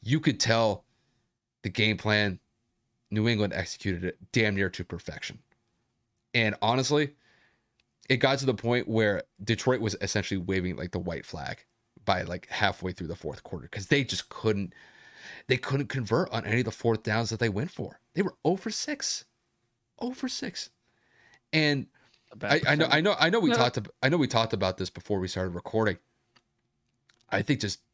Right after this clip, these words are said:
Speaker 1: Bill Belichick knows how to prepare against Jared Goff, because in the two matchups that they've had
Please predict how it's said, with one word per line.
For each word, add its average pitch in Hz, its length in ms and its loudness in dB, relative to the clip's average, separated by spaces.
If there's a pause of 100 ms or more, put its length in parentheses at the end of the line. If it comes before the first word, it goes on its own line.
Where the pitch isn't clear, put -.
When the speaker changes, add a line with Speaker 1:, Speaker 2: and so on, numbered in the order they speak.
(160)
Speaker 1:
Bill 127 120 4
Belichick 107 420 2
knows 95 160 -2
how 107 80 0
to 92 60 -4
prepare - 280 0
against 95 260 -2
Jared 101 220 0
Goff, 104 340 -2 (800)
because 107 440 0 (540)
in 104 80 -6
the 101 80 0
two 147 220 2
matchups 123 360 2
that 113 120 0
they've 120 160 2
had 113 360 2